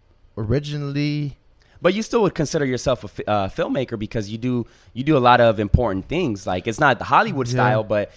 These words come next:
Speaker 2: you bring a lot of value to your clients 'cause you do weddings, you do music videos.
Speaker 1: Yeah.
Speaker 2: You did, uh, you know, the quinceañeras and shit.
Speaker 1: Yeah, I guess so. That's why, uh, like, creative director's kinda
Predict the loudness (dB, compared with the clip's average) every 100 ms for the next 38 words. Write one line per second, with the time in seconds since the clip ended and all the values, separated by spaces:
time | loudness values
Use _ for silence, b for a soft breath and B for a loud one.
0 | B -2 0 2 4 4 4 2 2 -2
1 | -8 -6 -4 -4 -4 -8 -10 -8 -10 -2
2 | 0 0 -2 -4 -8 -8 -6 -2 0 0
3 | -2 -2 -2 -2 -2 -6 -6 -4 -4 -4
4 | -2 2 2 4 2 2 2 0 0 0
5 | 0 -2 -4 -6 -4 -4 -2 -2 -2 -2
6 | -4 0 2 4 2 0 2 4 2 2
7 | 2 2 0 0 0 0 -4 -8 -16 -12
8 | -4 -4 -2 -2 0 -2 -4 -2 -2 -2
9 | -6 -12 -8 -6 -6 -8